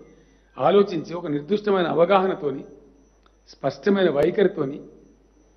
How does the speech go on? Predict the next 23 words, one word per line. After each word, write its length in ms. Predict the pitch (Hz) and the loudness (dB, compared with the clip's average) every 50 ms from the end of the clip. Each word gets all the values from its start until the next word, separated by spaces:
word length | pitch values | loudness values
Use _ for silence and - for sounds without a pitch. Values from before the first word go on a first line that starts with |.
| _ _ _ _ 147 | _ _ _ _ 0
అభివృద్ధిని 580 | 156 170 208 240 240 202 220 240 226 214 - | 2 2 2 0 0 0 0 -2 -2 -2 -2
కోరి, 720 | - 185 196 208 233 247 240 180 - - - - - - - | 6 10 12 12 12 12 10 6 2 -2 -6 -10 -12 -8 -6
అభివృద్ధిని 400 | 139 147 180 196 185 180 185 175 | -4 0 0 0 0 0 -2 -2
కాంక్షించి 760 | - - 147 156 170 190 185 - 170 165 - - - - 123 | -2 -2 -4 -4 -4 -4 -6 -8 -8 -8 -10 -12 -12 -12 -12
చేసుకున్నాం. 320 | 120 - - - - - _ _ _ _ _ _ _ _ _ _ _ _ _ _ _ _ _ _ _ _ _ _ _ _ _ _ _ _ _ _ _ _ _ _ _ _ | -12 -12 -16 -20 -20 -20 _ _ _ _ _ _ _ _ _ _ _ _ _ _ _ _ _ _ _ _ _ _ _ _ _ _ _ _ _ _ _ _ _ _ _ _
తమాషా 380 | 143 151 185 214 240 226 233 233 | -2 0 2 2 2 2 2 2
ఏందంటే, 520 | 214 208 208 208 202 196 220 220 233 247 | 2 2 0 0 -2 0 2 2 2 2
భూపాలపల్లి, 840 | 220 160 165 185 196 190 226 226 220 214 214 226 220 208 208 214 233 | 2 2 2 0 2 6 6 6 6 6 0 -2 -4 -4 -2 -2 -4
ములుగు 360 | 208 185 185 196 220 214 208 | -2 -2 -2 -2 0 0 0
రెండు 240 | 170 175 175 202 208 | 0 0 0 0 0
కలిపితే, 760 | 185 175 175 180 - - 220 190 147 131 135 147 - - - - _ _ _ _ - - - - - - _ _ - | 0 0 0 -2 -4 -4 -2 -2 -2 -2 -6 -10 -16 -20 -20 -20 _ _ _ _ -20 -20 -20 -20 -20 -20 _ _ -6
మొదటి 320 | 151 156 175 208 214 202 | -4 -2 0 0 0 2
రోజున 280 | 226 220 214 208 214 214 | 2 4 4 4 2 0
మనం 240 | 214 202 196 190 185 | 0 0 0 0 0
ఏర్పాటు 280 | 190 190 196 196 185 | -2 0 0 0 0
చేసుకున్న 260 | 185 180 - - 175 | 0 -2 -4 -6 -8
భూపాలపల్లి 600 | 160 143 151 170 160 180 170 170 175 170 156 143 | -6 -6 -8 -4 -2 -2 -2 -2 -4 -6 -8 -6
జిల్లా, 400 | 117 127 127 143 160 147 127 - - - - - _ _ _ _ _ _ _ _ _ _ _ _ _ _ _ _ | -6 -6 -6 -4 -4 -4 -6 -8 -14 -20 -20 -20 _ _ _ _ _ _ _ _ _ _ _ _ _ _ _ _
పాత 260 | 151 170 202 226 226 240 | 4 6 6 6 4 4
నిజామాబాద్ 580 | 220 214 202 220 226 226 226 214 220 220 - | 2 0 2 2 0 0 6 6 6 6 6
జిల్లా 220 | 196 202 208 214 208 | 4 2 4 4 4
ఉండే 200 | 196 202 226 247 | 4 4 4 4
కదా, 220 | 240 175 - - | 4 2 0 -4